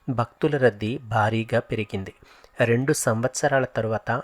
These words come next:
ఆ శివాచార్యులు మహాస్వామి వారి దర్శనానికి వచ్చి స్వామివారి ముందు సాష్టాంగ నమస్కారం చేశారు. పక్కన ఉన్న పరిచారకులతో స్వామివారు అమాయకంగా ఇలా అడిగారు, "ఇతను ఏ దేవాలయంలో అర్చకుడిగా ఉన్నాడో కనుక్కో,"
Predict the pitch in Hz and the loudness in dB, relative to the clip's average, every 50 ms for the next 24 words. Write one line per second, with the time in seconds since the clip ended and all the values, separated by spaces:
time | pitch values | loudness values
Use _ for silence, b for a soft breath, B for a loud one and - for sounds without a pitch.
0 | - - 127 117 - - 120 110 117 120 - - - 107 104 104 98 101 110 131 | -2 -2 -2 -2 -2 -2 0 0 0 0 0 0 -2 -2 -2 -2 -4 -2 -4 -4
1 | 147 131 104 - - 113 113 - - - 123 110 107 110 110 104 107 104 104 95 | -2 -2 -2 -2 -2 -2 -2 -4 -4 -4 -4 -4 -2 -4 -4 -2 -2 -4 -4 -6
2 | 101 98 - - - 110 110 107 110 - - 107 101 101 - - - 117 - - | -8 -8 -8 -8 -4 -4 -4 -4 -4 -6 -8 -10 -10 -10 -12 -10 -8 -8 -8 -8
3 | B B B B B B B B _ - - - 131 120 123 127 131 127 127 120 | B B B B B B B B _ -10 0 2 2 4 4 2 0 2 2 2
4 | 117 120 113 110 104 104 113 123 127 - - 101 107 107 - - - 117 117 120 | 2 2 -2 -2 -2 -2 -4 -4 -4 -4 -4 -4 -4 -4 -6 -4 -4 -2 -2 0
5 | 123 117 113 104 104 107 - - - 110 107 113 123 127 - 110 104 - - - | -2 -2 -2 -2 -2 -4 -6 -6 -8 -6 -6 -6 -8 -4 -4 -2 -2 -2 -2 -2
6 | 104 101 101 - - B B B B B B B B B _ _ 123 120 - - | -2 -2 -2 -8 -12 B B B B B B B B B _ _ -6 -6 -2 -2
7 | 143 135 135 131 131 123 123 120 - 123 113 113 - - 127 123 123 120 - 113 | 0 0 2 2 2 2 0 2 2 2 2 2 0 0 0 0 0 -2 -4 -4
8 | 107 104 - - 123 139 - - - 107 104 104 113 113 107 104 101 107 120 170 | -4 -2 -2 -2 -2 0 -2 -4 -4 -4 -4 -2 -2 0 2 2 0 0 -4 -6
9 | 262 - 131 113 104 107 113 117 120 - - - 110 110 107 113 127 127 120 110 | -2 -2 -2 0 0 0 -2 -2 -4 -4 -4 -6 -6 -4 -4 -4 -4 -4 -4 -4
10 | 110 101 98 95 101 101 101 104 98 95 - - _ B B B B B B B | -2 -2 -2 -2 -4 -4 -4 -2 -4 -4 -6 -12 _ B B B B B B B
11 | B B B - 131 123 - 123 110 113 131 135 120 110 107 113 120 120 120 113 | B B B -4 -4 0 0 0 2 2 -2 -2 -2 -4 -2 -2 -2 0 0 2
12 | 117 117 120 120 123 120 120 120 123 123 117 - - - - - 123 113 113 - | 2 2 0 -2 -4 -4 -4 -2 -2 -2 -2 -2 -4 -8 -4 -4 -4 -4 2 2
13 | 120 113 117 110 104 104 104 104 113 123 - - 117 101 107 - - _ - - | 2 4 4 2 0 0 0 0 0 -2 -2 -4 -4 -4 -4 -8 -12 _ -6 -2
14 | 104 110 110 | -2 -2 -2